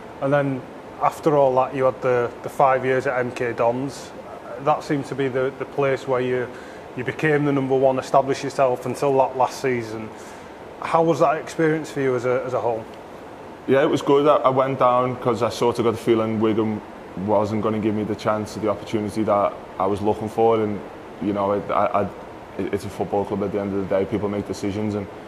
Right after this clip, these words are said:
Speaker 2: there's nothing I can do or do to change to change what happened or change someone's opinion, but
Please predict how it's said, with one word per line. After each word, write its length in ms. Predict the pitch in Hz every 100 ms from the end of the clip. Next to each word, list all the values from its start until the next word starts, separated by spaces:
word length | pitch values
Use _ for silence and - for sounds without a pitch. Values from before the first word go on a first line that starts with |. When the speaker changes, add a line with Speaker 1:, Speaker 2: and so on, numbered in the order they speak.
| - - -
Speaker 2:
there's 120 | 101
nothing 260 | 104 101 101
I 120 | 98
can 300 | 104 101 92 - - - -
do 240 | 104 104
or 200 | 101 98 - - - - -
do 120 | 107
to 120 | 101
change 540 | 104 107 104 107 98 - - - - - - - - - -
to 100 | 104
change 220 | 110 101
what 120 | 104
happened 280 | 101 107 107
or 260 | 101 98 98 - - - - - - -
change 240 | - 107 104
someone's 260 | 101 101
opinion, 460 | 101 104 101 117 110
but 220 | 104 98